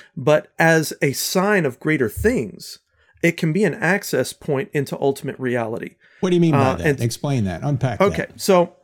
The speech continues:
Speaker 1: <clears throat> with, we'll take football as the key example 'cause that's
Speaker 2: Mm-hmm.
Speaker 1: what, what's at hand. Ultimately, from a biblical perspective, everything, everything, absolutely everything is to point our attention back to God.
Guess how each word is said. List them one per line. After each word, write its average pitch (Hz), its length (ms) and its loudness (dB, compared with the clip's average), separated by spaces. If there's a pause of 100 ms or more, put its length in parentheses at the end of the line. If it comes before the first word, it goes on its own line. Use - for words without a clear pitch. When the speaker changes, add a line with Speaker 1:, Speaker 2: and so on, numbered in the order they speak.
(160)
Speaker 1:
<clears throat> - 960 -14
with, 180 380 2 (360)
we'll 190 200 2
take 190 440 0
football 131 500 2
as 117 160 0
the 123 100 -6
key - 180 -4
example 117 460 -2
'cause 127 160 -4
that's 117 200 2
Speaker 2:
Mm-hmm. 135 80 0
Speaker 1:
what, - 220 -8
what's 123 220 -10
at 117 140 -6
hand. 123 340 -6 (420)
Ultimately, 196 560 2
from 160 260 -2
a 131 60 0
biblical 170 460 0
perspective, 123 640 -6 (320)
everything, 147 800 0 (540)
everything, 190 600 0
absolutely 196 600 -2
everything 147 500 0
is - 220 -4
to 127 100 -4
point 196 400 -2
our 165 160 0
attention 143 460 -4
back 127 260 -2
to 127 100 -8
God. 110 340 -8